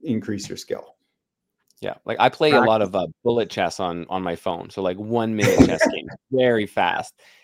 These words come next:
Speaker 2: does not improve my chess skill
Speaker 1: Your
Speaker 2: at
Speaker 1: chess
Speaker 2: all.
Speaker 1: player, yeah.
Speaker 2: But back, like, before I, when I had more free time, I would, like, I would, like, read chess books and I would do puzzles and I would study openings. And, like, while I was doing that, you know,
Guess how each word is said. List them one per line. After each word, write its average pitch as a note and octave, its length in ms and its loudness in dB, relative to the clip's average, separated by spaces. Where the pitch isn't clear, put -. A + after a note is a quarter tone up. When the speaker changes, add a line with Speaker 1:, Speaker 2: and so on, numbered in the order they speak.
Speaker 2:
does A#2+ 200 -2
not C3 460 6
improve G#2 460 -4
my F#2 340 -6
chess G#2+ 320 -4
skill G2+ 320 0
Speaker 1:
Your A#2+ 140 6
Speaker 2:
at - 40 -2
Speaker 1:
chess A2 180 4
Speaker 2:
all. E2 160 -4
Speaker 1:
player, G#2 280 -2
yeah. F#2 60 -4
Speaker 2:
But G2+ 160 -4
back, A#2+ 200 -2
like, A2 160 -4
before A2 340 0
I, G2+ 120 2
when G2 200 -8
I G2+ 40 -4
had G2 160 -4
more G2+ 200 -4
free F2+ 180 -10
time, A2+ 460 -4
I A2+ 140 2
would, G2+ 260 -2
like, D#2+ 320 -8
I D2+ 80 -8
would, D#2+ 140 -14
like, E2 240 -10
read F2+ 200 -14
chess C3 260 -6
books E2+ 360 -8
and E2+ 100 -12
I D#2 60 -8
would E2 120 -12
do A2 120 -12
puzzles A2+ 520 0
and D#2+ 80 -12
I D#2+ 60 -10
would F2 140 -8
study A2+ 340 -4
openings. G2+ 580 -2
And, F2 120 -8
like, E2+ 140 -10
while F#2 260 0
I A#2 40 2
was A#2 200 -6
doing C#3+ 280 -2
that, F#2 280 -4
you G2+ 160 -10
know, F#2 160 -4